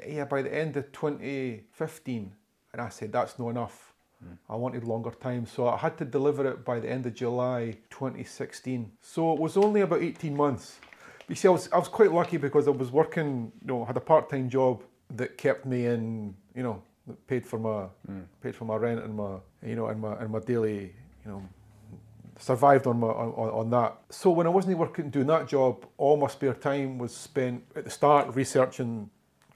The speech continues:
Speaker 1: going through newspapers and all that kind of stuff, reading books, and then often at the weekend I would go away to, you know, Ribeirão Preto, where Socrates was born. You know, I would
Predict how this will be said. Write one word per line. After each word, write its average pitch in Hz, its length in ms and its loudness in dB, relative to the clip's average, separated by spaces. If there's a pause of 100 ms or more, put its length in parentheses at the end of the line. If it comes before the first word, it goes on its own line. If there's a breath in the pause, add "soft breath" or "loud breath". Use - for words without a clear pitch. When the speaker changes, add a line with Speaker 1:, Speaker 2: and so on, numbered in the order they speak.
(140)
Speaker 1:
going 120 140 -2
through 120 140 -8
newspapers 123 600 0
and 110 80 -6
all 117 80 2
that 143 140 2
kind 127 100 -4
of 113 60 -8
stuff, - 380 -4 (640 soft breath)
reading 113 180 -8
books, 147 500 -2 (220)
and 127 300 -2
then 135 500 6 (220)
often 156 320 0
at 135 80 -4
the 131 80 -6
weekend 139 480 -2
I 127 40 4
would 123 280 -2 (100)
go 139 220 6
away 131 240 2
to, 127 200 -4
you - 840 -8
know, 113 120 -4
Ribeirão 120 340 -2
Preto, 120 320 -4
where 107 280 -2 (220)
Socrates 110 460 -8
was 107 120 -10
born. 110 320 -2
You 110 100 -4
know, 104 60 0
I - 20 2
would 104 220 -6